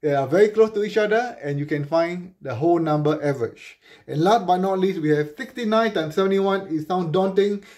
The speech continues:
but after today, you'll be able to do this in one second, okay? So the average is seventy, because seventy-one is one more than seventy, and sixty-nine is one less than seventy. The difference is one. So the formula is gonna be seventy squared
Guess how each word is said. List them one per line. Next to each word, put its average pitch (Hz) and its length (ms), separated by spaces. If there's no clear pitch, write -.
but 131 140
after 180 320
today, 175 340
you'll 156 200
be 160 180
able 165 160
to 156 140
do 147 100
this 160 160
in 139 200
one 147 320
second, 110 500
okay? 233 240
So 147 100
the 151 140
average 214 280
is 202 140
seventy, 226 540
because 170 460
seventy-one 214 960
is 151 200
one 156 420
more 190 220
than 160 160
seventy, 220 420
and 147 180
sixty-nine 175 460
is 143 80
one 165 300
less 165 240
than 135 200
seventy. 220 480
The 135 80
difference 160 420
is 147 100
one. 143 380
So 135 80
the 123 120
formula 196 400
is 190 100
gonna 170 220
be 156 160
seventy 240 520
squared 208 560